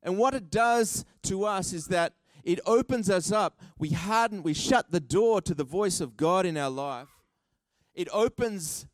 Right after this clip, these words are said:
the door, unfortunately, to deeper levels of sin in our life.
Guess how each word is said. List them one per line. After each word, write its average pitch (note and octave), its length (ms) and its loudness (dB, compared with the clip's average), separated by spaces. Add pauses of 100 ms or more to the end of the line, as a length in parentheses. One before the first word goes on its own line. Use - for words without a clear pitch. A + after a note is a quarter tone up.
the D3+ 100 0
door, G3 400 2
unfortunately, D3 960 -4 (240)
to D#3+ 100 0
deeper G#3+ 800 -2
levels D#3+ 800 -4
of D3 140 -10
sin D3+ 500 -4
in C#3 220 -12
our C3 160 -6
life. A#2+ 380 -8